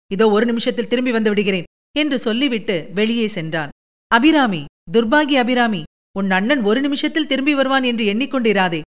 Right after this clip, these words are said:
அவன் திரும்பி வரவே மாட்டான். இனிமேல் பகவான் தான் உனக்கு துணை." இதுவரை நீங்கள் கேட்டது கல்கியின் கள்வனின் காதலி. வழங்கியவர் உங்கள் அன்பின் முனைவர் ரத்னமாலா புரூஸ்.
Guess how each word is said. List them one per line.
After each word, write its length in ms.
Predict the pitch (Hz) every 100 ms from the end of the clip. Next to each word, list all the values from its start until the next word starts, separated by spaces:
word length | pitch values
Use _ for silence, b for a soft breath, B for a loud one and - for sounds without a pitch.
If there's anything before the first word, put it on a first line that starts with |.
| _ -
அவன் 260 | 196 196
திரும்பி 280 | 196 214 262
வரவே 380 | 196 185 202 285
மாட்டான். 360 | 233 190 165 151 _ _ 196
இனிமேல் 360 | 220 220 170 - _
பகவான் 440 | - 180 214 226 220
தான் 160 | 226
உனக்கு 340 | 294 180 180 175
துணை." 300 | 170 160 156 - _ _ _ _ _ _ _ _ _ _
இதுவரை 360 | 311 359 381 349
நீங்கள் 380 | 294 269 254 247
கேட்டது 580 | 247 247 180 143 139 131 - _
கல்கியின் 680 | - 285 330 320 294 269 269
கள்வனின் 640 | 269 277 285 320 294 285 277
காதலி. 460 | 185 156 147 147 135 _ _ -
வழங்கியவர் 500 | 262 339 330 330 403
உங்கள் 240 | 330 311
அன்பின் 260 | 294 240 220
முனைவர் 460 | 214 208 196 190 -
ரத்னமாலா 640 | 220 220 202 147 143 139
புரூஸ். 300 | 139 147 147